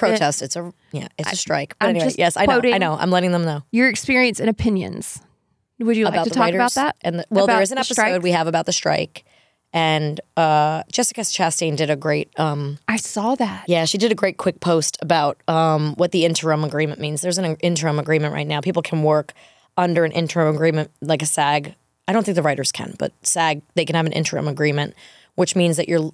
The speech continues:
Speaker 1: abiding by the rules we're trying to, kind of the laws and the, and the kind of statutes of what we're trying to accomplish with the negotiations.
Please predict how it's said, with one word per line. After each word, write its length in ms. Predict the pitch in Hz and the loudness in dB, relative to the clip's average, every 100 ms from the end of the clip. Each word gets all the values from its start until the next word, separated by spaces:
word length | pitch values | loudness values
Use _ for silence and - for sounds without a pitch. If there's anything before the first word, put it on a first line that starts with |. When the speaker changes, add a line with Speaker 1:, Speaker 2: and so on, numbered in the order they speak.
| - | -4
Speaker 1:
abiding 460 | 160 175 202 220 | 0 2 2 2
by 480 | 196 180 175 175 170 | 4 4 4 2 0
the 160 | 160 175 | -2 -2
rules 480 | 151 165 175 170 147 | 0 2 4 2 -2
we're 80 | 165 | -6
trying 560 | - - 190 196 190 | -4 0 2 2 0
to, 380 | 175 175 160 156 - | 0 0 0 0 -4
kind 160 | 175 165 | -2 0
of 60 | |
the 80 | 156 | 0
laws 340 | 156 160 160 151 | 2 4 4 2
and 160 | 156 | 0
the, 120 | 151 147 - - _ _ | -2 -4 -14 -20 _ _
and 320 | 160 156 143 | -4 -2 -2
the 260 | 165 151 - _ - | 0 0 -4 _ -8
kind 120 | 180 | -4
of 60 | 165 | -2
statutes 280 | - 165 165 | 0 0 0
of 100 | 156 | 0
what 140 | 160 | 0
we're 80 | 160 | -2
trying 400 | - 185 180 180 | -2 0 2 0
to 220 | - 175 | -2 -4
accomplish 760 | 156 - 180 - 143 - - - | -4 0 0 2 -2 0 -2 -2
with 220 | 165 160 | -2 -2
the 160 | 160 156 | -2 0
negotiations. 880 | 156 151 151 160 151 147 143 139 | 0 0 0 0 0 -2 -4 -8